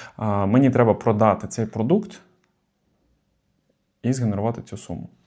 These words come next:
В чому секрет? В тому, що я один раз попрацював, гарно, тяжко попрацював, щоб створити щось,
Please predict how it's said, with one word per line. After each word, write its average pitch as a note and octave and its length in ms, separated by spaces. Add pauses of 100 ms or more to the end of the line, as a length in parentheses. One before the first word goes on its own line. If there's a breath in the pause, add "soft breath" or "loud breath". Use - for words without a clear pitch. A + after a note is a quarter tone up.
(260)
В - 40
чому D3+ 160
секрет? - 380 (120)
В - 80
тому, D3 280
що A#2 220
я A#2+ 420 (340)
один A2 320
раз F#2+ 180
попрацював, A2 720
гарно, G2 400
тяжко - 360
попрацював, F#2 560
щоб - 220
створити G#2+ 560
щось, - 520